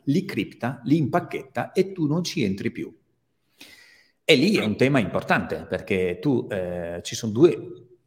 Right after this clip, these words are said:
tipi di problemi, no? S-, vi ricordate il, il tema dei tre pilastri? Non ci entri più sui tuoi dati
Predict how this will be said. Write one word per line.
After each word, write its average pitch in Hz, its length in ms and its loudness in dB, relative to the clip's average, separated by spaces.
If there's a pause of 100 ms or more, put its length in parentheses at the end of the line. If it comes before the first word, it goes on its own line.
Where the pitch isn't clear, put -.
(300)
tipi 98 240 -4
di 87 100 -6
problemi, 85 460 -6
no? 101 280 0
S-, - 180 -14
vi 110 100 4
ricordate 107 400 2
il, 98 240 -2
il 95 60 -6
tema 104 180 0
dei 101 120 2
tre 98 180 -2
pilastri? 82 540 -8 (220)
Non 160 240 4
ci 139 200 0
entri 104 260 0
più 101 120 -4
sui 87 180 -6
tuoi 85 140 -4
dati 82 480 -8